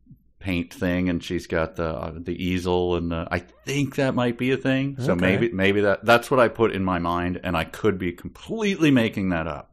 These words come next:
Speaker 1: which would be
Speaker 2: So it's
Speaker 1: pretty
Speaker 2: just her,
Speaker 1: fantastic.
Speaker 2: her erotic fan art painting of Kermit the Frog was too green then.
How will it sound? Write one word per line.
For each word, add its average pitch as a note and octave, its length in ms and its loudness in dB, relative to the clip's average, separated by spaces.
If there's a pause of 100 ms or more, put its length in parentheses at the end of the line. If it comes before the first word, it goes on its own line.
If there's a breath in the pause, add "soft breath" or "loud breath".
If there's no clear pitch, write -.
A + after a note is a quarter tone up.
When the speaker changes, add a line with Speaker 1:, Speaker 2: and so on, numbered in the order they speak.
(160)
Speaker 1:
which - 220 -10
would F#2 80 -6
be E2 100 -8
Speaker 2:
So B2+ 180 2
it's A#2+ 80 0
Speaker 1:
pretty B2 140 0
Speaker 2:
just - 40 -4
her, A#2 160 2
Speaker 1:
fantastic. A#2 300 -4 (160)
Speaker 2:
her - 60 -20 (340 soft breath)
erotic D3 460 4
fan E3+ 300 4
art A#2 240 0
painting G#2 320 -4
of F#2 100 -12
Kermit G#2 260 -10
the G2+ 80 -10
Frog F#2+ 280 -6
was F#2+ 100 -12
too F#2 340 -8
green F2+ 300 -14
then. G2 260 -16